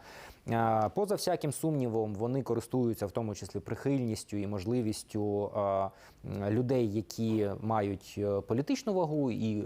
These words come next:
кошти, і фінанси. Далеко не треба ходити, е,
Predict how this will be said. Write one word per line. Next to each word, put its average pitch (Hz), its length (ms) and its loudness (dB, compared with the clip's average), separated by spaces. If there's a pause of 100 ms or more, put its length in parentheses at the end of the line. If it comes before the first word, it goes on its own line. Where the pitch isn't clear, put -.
(100)
кошти, 240 440 0
і 98 60 0
фінанси. 156 680 0
Далеко 107 320 0
не 104 80 -4
треба 101 240 0
ходити, 104 480 0 (360)
е, 101 260 -2